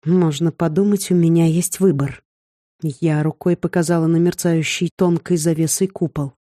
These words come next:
«Пенелопа, выслушай меня, пожалуйста».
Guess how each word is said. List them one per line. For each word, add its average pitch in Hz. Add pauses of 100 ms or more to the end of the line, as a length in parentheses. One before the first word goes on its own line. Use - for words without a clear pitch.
(420)
«Пенелопа, 147 (1000)
выслушай 147
меня, 135 (1000)
пожалуйста». 139